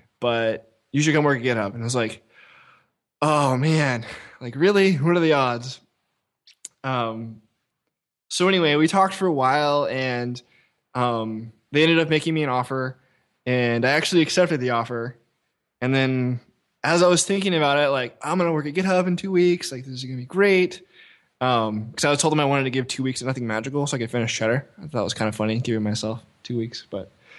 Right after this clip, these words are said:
um, as I was thinking about it more and more, I was like, "Well, this would be great because I'm gonna get paid now, and I don't get paid right now, and, um, I'll get insurance." And, and it's like, "Well, I'll just, like, work on the weekends on Cheddar, and then, like, hopefully that'll make enough money where I can just, like, quit GitHub again and,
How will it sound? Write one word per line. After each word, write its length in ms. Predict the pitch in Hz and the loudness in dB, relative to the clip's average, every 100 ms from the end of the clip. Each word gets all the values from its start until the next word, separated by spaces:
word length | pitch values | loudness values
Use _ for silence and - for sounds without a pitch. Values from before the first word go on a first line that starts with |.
| - _ _ 135 | -20 _ _ 0
um, 480 | 127 120 113 117 - _ _ _ _ _ _ _ _ _ - | 2 2 2 -2 -6 _ _ _ _ _ _ _ _ _ -2
as 160 | 160 185 | 2 4
I 40 | |
was 140 | 185 - | 4 4
thinking 160 | 208 | 4
about 160 | 196 160 | 4 4
it 60 | 151 | 2
more 180 | 170 | 2
and 80 | 165 | 2
more, 200 | 175 185 | 4 4
I 40 | 170 | 4
was 100 | 160 | 2
like, 120 | 156 | 2
"Well, 160 | 214 | 2
this 100 | 208 | 2
would 60 | 208 | 0
be 60 | 190 | 0
great 380 | 170 185 185 | 2 2 0
because 160 | - 151 | -4 -4
I'm 80 | 151 | -2
gonna 100 | 160 | -2
get 120 | 147 | -4
paid 280 | - 165 160 | 0 0 2
now, 340 | 139 139 147 | 0 2 0
and 80 | 143 | 0
I 60 | 139 | 0
don't 100 | 151 | -2
get 140 | - | -4
paid 220 | 151 139 | 0 0
right 160 | 127 107 | 0 0
now, 320 | 135 127 120 | 0 0 -2
and, 200 | 117 120 _ _ _ _ - | -4 -10 _ _ _ _ -6
um, 160 | 113 117 | -2 0
I'll 120 | 131 | 2
get 120 | 131 | 0
insurance." 640 | 120 123 175 165 170 165 - | 0 0 4 4 2 0 -6
And, 320 | 120 113 110 - _ _ _ | -8 -8 -12 -18 _ _ _
and 80 | 139 | -4
it's 80 | 143 | 0
like, 100 | 139 | 2
"Well, 180 | 160 175 | 4 6
I'll 180 | 170 170 | 6 4
just, 180 | 165 175 | 0 -4
like, 100 | 147 | 2
work 220 | 180 196 | 2 2
on 100 | 196 | 0
the 60 | |
weekends 320 | 175 185 185 156 | 2 0 0 -2
on 100 | 147 | 0
Cheddar, 300 | 165 151 151 | 0 2 2
and 120 | 135 | 0
then, 100 | 127 | -4
like, 140 | 127 120 | -4 -2
hopefully 260 | 170 170 | 0 2
that'll 160 | 156 151 | 2 2
make 180 | 147 147 | 0 0
enough 240 | 147 139 | -2 0
money 420 | 139 135 135 139 _ _ - | 0 2 0 -4 _ _ -2
where 120 | 131 | 0
I 40 | 143 | 2
can 100 | 151 | 2
just, 120 | 135 | 0
like, 100 | 123 | 0
quit 180 | 180 151 | 0 0
GitHub 220 | 147 139 | 0 0
again 460 | 127 135 131 131 | 2 0 0 -4
and, 440 | - 123 113 110 | -4 -2 -2 -4